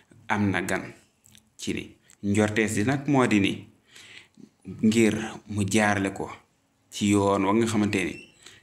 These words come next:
yoon woowu moo di yoon wa gën. Ñu koy ñaanal nag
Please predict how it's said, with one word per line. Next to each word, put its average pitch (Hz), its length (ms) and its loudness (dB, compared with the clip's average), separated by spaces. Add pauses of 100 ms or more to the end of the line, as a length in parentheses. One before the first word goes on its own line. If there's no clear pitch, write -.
(120)
yoon 92 260 -2
woowu 76 220 -4 (680)
moo 90 260 -4
di 90 200 -4
yoon 92 220 -4
wa 101 100 -4
gën. 101 160 -2 (720)
Ñu 113 120 0
koy 117 180 2
ñaanal 98 360 0
nag 104 180 -4